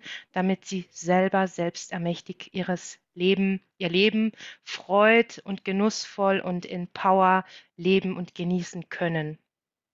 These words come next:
Also ich mache nicht sowas wie Coachings, wo man dann jahrelang irgendwo was machen muss, sondern für mich ist immer wichtig, das kurz, effizient,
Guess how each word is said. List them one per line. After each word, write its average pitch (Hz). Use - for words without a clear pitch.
Also 180
ich -
mache 185
nicht 190
sowas 180
wie 180
Coachings, 240
wo 185
man 175
dann 170
jahrelang 170
irgendwo 175
was -
machen 196
muss, 185
sondern 175
für -
mich 196
ist 196
immer 170
wichtig, 185
das -
kurz, 208
effizient, 180